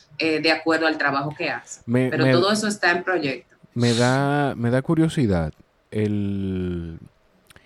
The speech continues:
Speaker 2: por el, por la ubicación donde está, reside, y que es un programa gratuito, ¿hay personas de todo tipo de clase social ahí?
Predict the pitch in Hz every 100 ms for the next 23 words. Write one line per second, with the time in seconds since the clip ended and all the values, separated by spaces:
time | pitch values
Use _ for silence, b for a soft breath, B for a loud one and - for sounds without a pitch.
0 | b b b b _ - 113 110 110 107
1 | 107 90 110 104 104 104 104 110 101 117
2 | 131 135 135 - 123 120 117 - 123 117
3 | 113 90 82 90 - - 104 92 87 82
4 | - - 113 117 110 110 110 107 98 92
5 | 82 85 - b b b b - 127 143
6 | 147 - 143 120 - 127 131 - 113 -
7 | 120 127 131 131 120 120 117 123 120 104
8 | 117 120 165 180 _ - 107 123 185